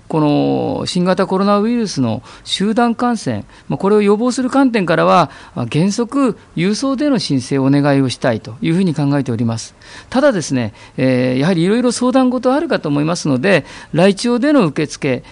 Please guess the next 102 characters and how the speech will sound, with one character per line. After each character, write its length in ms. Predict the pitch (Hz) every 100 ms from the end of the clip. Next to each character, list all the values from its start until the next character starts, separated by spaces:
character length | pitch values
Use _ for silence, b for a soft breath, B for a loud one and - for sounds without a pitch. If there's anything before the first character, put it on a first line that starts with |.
| B
え 300 | 147 143 139
ー、 40 | 139
こ 100 | 151
ち 80 |
ら 100 | 208
が 60 | 208
ご 80 | 208
ざ 100 | 254
い 60 |
ま 100 | 277
し 60 | 311
て 140 | -
も、 240 | 180 170 117 B B
お、 360 | 139 135 135 139 - - -
対 280 | 147 151 175
応 140 | 185
は 100 | 240
さ 120 | 190
せ 120 | 160
て 100 | 139
い 80 | 139
た 120 | 120
だ 60 | 123
き 60 | -
た 120 | 123
い 80 | 120
と 160 | 131 B B B 151
い 80 | 156
う 60 |
ふ 80 | 160
う 60 | 214
に 100 | 214
考 260 | 160 147
え 60 | 139
て 80 | 123
お 60 |
り 80 | 117
ま 100 | 113
す。 180 | - - B B B -
ま 60 |
あ、 20 |
そ 120 | 190 185
の 120 | 196
場 100 | 208
合 120 | 208
で 100 | 226
す 100 | -
ね、 220 | 143 127 B B -
え 240 | 131 127
ー、 20 |
申 220 | 123 175 170
請 200 | - 180
を 80 |
さ 160 | 175 175
れ 80 | 180
る 100 | 180
方 240 | 190 226
の 160 | 208 -
感 220 | - 156
染 180 | 165 185
防 140 | 190
止 140 | 226 -
と 160 | 117 B B B
い 80 | 175
う 80 | 175
こ 100 | 185
と 120 | 214
に 60 |
も 100 | 202
十 220 | 151 185 233
分 260 | 285 185
配 220 | - - 165
慮 120 | 143
を 40 |
さ 160 | 131 131
せ 100 | 147
て 80 | 160
い 80 |
た 80 | 156
だ 60 | 180
き 80 | 202
ま 100 | 240
す 100 | 240
の 80 |
で、 200 | 165 156 B B -
ま 80 |
あ、 20 | 143
ど 80 |
う 40 | 156
ぞ 120 | 131
よ 80 | 135
ろ 80 | 151
し 100 | -
く 100 | 160
お 60 |
願 140 | 151 147
い 20 |
い 20 |
た 100 | 135
し 100 | 135
ま 60 | 135
す。 240 | 123 110